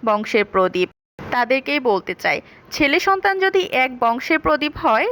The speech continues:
তাহলে কন্যা সন্তান দুই বংশের প্রদীপ। আসসালামু আলাইকুম এভরিওয়ান, কেমন আছেন সবাই? আলহামদুলিল্লাহ, আমি অনেক ভালো আছি।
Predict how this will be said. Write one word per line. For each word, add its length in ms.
তাহলে 340
কন্যা 440
সন্তান 600
দুই 300
বংশের 480
প্রদীপ। 400
আসসালামু 580
আলাইকুম 420
এভরিওয়ান, 460
কেমন 340
আছেন 260
সবাই? 340
আলহামদুলিল্লাহ, 840
আমি 240
অনেক 400
ভালো 240
আছি। 380